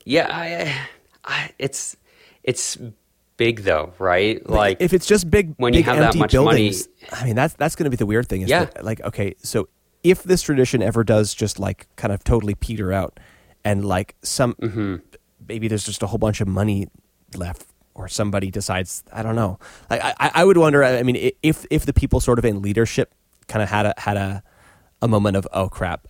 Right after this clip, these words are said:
Speaker 2: we need to, we need to figure this out." 'Cause, well, I mean, is, isn't that somewhat what happened with the sort of the splitting off of the other, uh, denomination?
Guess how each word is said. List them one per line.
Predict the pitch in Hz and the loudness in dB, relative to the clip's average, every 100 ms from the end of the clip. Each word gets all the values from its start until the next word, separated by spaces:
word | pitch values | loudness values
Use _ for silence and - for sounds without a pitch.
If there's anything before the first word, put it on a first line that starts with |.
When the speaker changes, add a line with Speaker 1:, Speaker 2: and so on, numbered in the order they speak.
| - | -16
Speaker 2:
we | - 107 | -10 -6
need | 98 - | -6 -6
to, | 87 76 - _ _ _ 113 | -8 -8 -12 _ _ _ -4
we | |
need | 104 | -4
to | 101 | -4
figure | 101 92 | -4 -4
this | - | -6
out." | 90 - | -8 -8
'Cause, | 101 - - | -10 -10 0
well, | 175 | 2
I | 190 | 4
mean, | |
is, | 185 | 4
isn't | 175 156 208 | 2 0 2
that | 240 | 2
somewhat | - 143 147 | 2 2 2
what | 127 | 0
happened | - 127 135 123 | -2 0 0 2
with | 123 - | 2 0
the | |
sort | - 113 | -2 -2
of | 110 | -2
the | |
splitting | - - 113 104 | -6 0 0 2
off | 104 101 | 0 0
of | 101 101 | -4 -2
the | 104 | -2
other, | 98 101 101 - _ _ _ - | 0 0 -2 -6 _ _ _ -8
uh, | 92 90 92 - _ _ _ _ - - | -6 -4 -6 -8 _ _ _ _ -20 -8
denomination? | 107 101 101 101 101 101 101 | -4 -4 -4 -4 -6 -6 -8